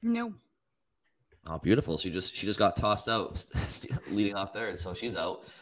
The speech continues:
Speaker 1: I'm
Speaker 2: All right.
Speaker 1: out. No, I made it home. I slid
Speaker 2: Back,
Speaker 1: home. <laughs> See you guys
Speaker 2: back,
Speaker 1: later. <laughs>
Speaker 2: ba-, back to the dugout for some Big League Chew for you.
Speaker 1: <laughs>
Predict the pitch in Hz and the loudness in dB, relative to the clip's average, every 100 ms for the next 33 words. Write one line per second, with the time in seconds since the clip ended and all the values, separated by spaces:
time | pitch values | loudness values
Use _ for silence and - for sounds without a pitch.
0 | 240 226 233 226 214 - - - - 185 | 2 8 10 10 12 12 12 8 2 2
1 | - - - 226 214 214 302 349 254 214 | 2 0 2 8 12 12 10 6 6 6
2 | 233 226 196 233 - 254 - 233 233 233 | 8 8 6 4 6 10 10 10 6 4
3 | 233 - - - - 240 226 240 247 - | -2 -6 -8 -10 -8 -6 6 10 12 10
4 | - - - 285 - - 127 - 95 123 | 8 2 -2 -4 -2 2 4 2 8 10
5 | 127 - 123 101 117 120 107 110 101 85 | 10 8 4 8 8 10 6 4 -2 2
6 | 107 110 104 90 117 107 104 101 98 107 | 2 4 2 2 2 2 0 -2 -2 0
7 | 95 - | -2 0